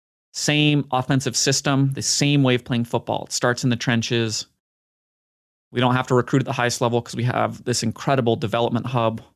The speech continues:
Get these linemen in here. We'll turn them into All-Americans. We'll send them to the N F L. We'll get great eye backs. We'll get option quarterbacks. We'll get these playmakers on defense. We can develop, develop, develop, develop. Through that, we can always just win." That's what they've done since nineteen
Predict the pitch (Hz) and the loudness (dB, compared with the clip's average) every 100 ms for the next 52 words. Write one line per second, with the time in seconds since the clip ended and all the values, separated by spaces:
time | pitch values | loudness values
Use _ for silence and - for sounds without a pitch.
0 | _ _ _ _ _ _ _ - - 131 | _ _ _ _ _ _ _ -12 -4 -4
1 | - 117 113 117 117 117 117 117 127 117 | 0 -2 0 2 4 4 2 2 2 2
2 | 113 110 104 - 117 113 113 117 - 113 | 0 0 -4 -4 -2 0 2 2 2 2
3 | 113 110 117 - 113 107 110 - 113 110 | 2 2 0 0 -2 -2 -4 -2 0 0
4 | 110 110 107 113 110 113 117 _ _ _ | 0 -2 0 2 2 2 -2 _ _ _
5 | _ - 110 117 - 117 113 113 113 113 | _ -12 -2 -2 0 0 2 2 0 -2
6 | 113 - - - _ _ _ _ _ 113 | -2 -4 -6 -6 _ _ _ _ _ -2
7 | 117 113 113 120 113 117 113 110 113 113 | 0 0 0 -2 0 0 0 0 -2 -2
8 | - - 113 117 110 113 104 127 117 113 | -6 -8 -4 -2 -2 -4 -4 0 2 2
9 | 120 110 107 123 117 120 117 113 - - | -2 -4 -2 -2 -2 0 0 -2 -6 -12
10 | _ _ _ 110 113 110 113 107 104 110 | _ _ _ -6 -2 0 0 -2 -4 -2
11 | - 120 110 107 - 123 123 120 - - | -2 -2 -2 -2 -4 -2 0 0 -4 -14
12 | _ _ _ _ _ _ _ 117 113 107 | _ _ _ _ _ _ _ -2 0 0
13 | - 110 110 107 104 107 107 101 - 117 | 0 -4 -2 0 0 -2 -4 -6 0 2
14 | 117 113 117 110 - - 104 107 107 107 | 2 2 0 -2 -4 -6 -4 -2 -2 -2
15 | 107 110 - - 110 107 - 113 113 110 | -4 -6 -8 -10 -8 -6 -4 -2 -2 -2